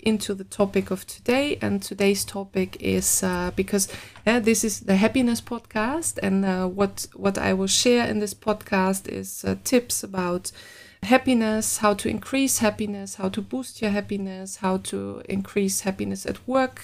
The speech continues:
happiness in your private life. In my opinion, that's always, uh, a,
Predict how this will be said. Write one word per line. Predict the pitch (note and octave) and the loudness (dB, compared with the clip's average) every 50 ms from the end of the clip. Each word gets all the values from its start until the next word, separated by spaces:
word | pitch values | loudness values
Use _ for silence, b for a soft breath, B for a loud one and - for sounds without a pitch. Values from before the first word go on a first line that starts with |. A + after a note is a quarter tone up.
| - - - | -20 -10 -8
happiness | G3+ G3 G3 G#3 G3 G3 G3 F#3+ - | -8 -6 -4 -4 -4 -4 -6 -8 -10
in | - G#3 G3 | -12 -12 -12
your | G3 | -12
private | G3 - - A#3 A#3 A#3 A#3 A#3 A3 | -14 -6 0 2 2 4 2 2 0
life. | A3 G#3+ G#3+ G#3 G#3 G#3 G#3+ G#3+ - - B B B B B B B B B B B | 0 2 2 4 4 2 2 0 -2 -8 B B B B B B B B B B B
In | - G3 G3 | -10 -2 2
my | G3+ G#3 | 4 4
opinion, | G#3 G3+ G3 - G#3+ G3+ G3 G3 F#3+ F#3 F3+ | 4 2 2 2 4 4 4 4 2 2 -2
that's | F#3 F3+ - - - _ | -6 -12 -14 -18 -12 _
always, | - A#3 A#3 A3+ G#3+ G#3 G3 F#3+ F#3 F#3+ F#3+ - - - - - | -6 -4 -4 -4 -6 -6 -8 -8 -8 -10 -10 -10 -12 -12 -8 -6
uh, | G3 F#3 F3 F3 - | -4 -4 -4 -4 -4
a, | - G3 | -6 -8